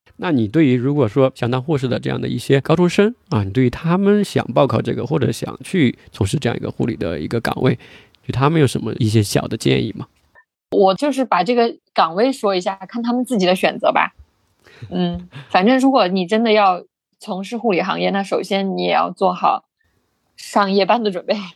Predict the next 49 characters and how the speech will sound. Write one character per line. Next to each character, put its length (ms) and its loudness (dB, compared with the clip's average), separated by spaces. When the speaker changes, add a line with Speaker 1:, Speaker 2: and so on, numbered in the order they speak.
Speaker 1:
对， 140 0
我 80 2
觉 80 0
得 40 2
这 180 4
个 240 6
是 360 2
很 280 2
重 180 6
要 160 6
的， 160 -2
甚 160 -8
至 80 -6
要 80 0
排 160 -6
在 140 0
第 120 -4
一 140 2
位。 180 0
Speaker 2:
对， 40 -10
因 140 -2
为 100 4
你 80 2
想 180 0
医 80 -2
院 120 2
二 160 0
十 80 -6
四 140 -4
小 180 2
时 120 -6
有 120 2
人， 220 -2
你 80 2
的 60 2
夜 180 0
班 200 0
并 200 -4
不 80 -6
是 120 -12
说 160 -2
你 120 -8
可 120 -4
以 60 0
在 120 -2
那 100 -4
里 80 -8
睡 200 -6
觉， 220 -2